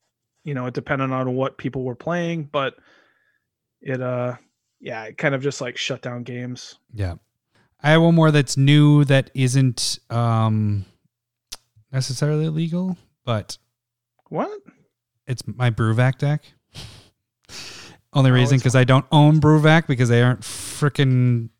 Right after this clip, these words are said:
Speaker 2: Jumpstart isn't, they aren't printing as much, so he's way too expensive right now.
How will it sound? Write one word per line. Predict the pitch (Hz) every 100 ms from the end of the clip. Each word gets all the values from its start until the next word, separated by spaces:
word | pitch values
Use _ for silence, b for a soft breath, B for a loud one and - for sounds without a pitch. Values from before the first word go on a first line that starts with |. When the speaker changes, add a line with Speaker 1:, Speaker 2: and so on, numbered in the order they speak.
| _ 113
Speaker 2:
Jumpstart | 135 127 - 135 131 117
isn't, | 123 123 101 - _ _ -
they | 123
aren't | 127 -
printing | 127 123 127
as | 123
much, | 131 135
so | 120
he's | 104 101
way | 117 113
too | 123
expensive | 110 - 113 113 120
right | 123 123
now. | 127 135